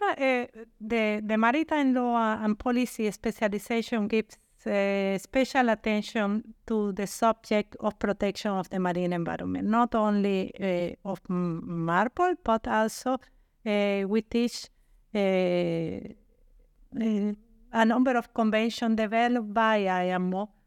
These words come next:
to protect the marine environments. For example,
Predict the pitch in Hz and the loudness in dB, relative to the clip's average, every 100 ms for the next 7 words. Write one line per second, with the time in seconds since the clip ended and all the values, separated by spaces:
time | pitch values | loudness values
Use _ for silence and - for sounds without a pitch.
0 | _ - 220 - 190 175 - 180 175 170 | _ 0 0 0 0 -2 -2 -2 -2 -2
1 | 165 170 165 160 - - - - - - | -2 -2 -4 -4 -6 -8 -8 -10 -12 -6
2 | - 196 185 - 196 196 208 202 | 0 0 0 -2 -2 0 0 0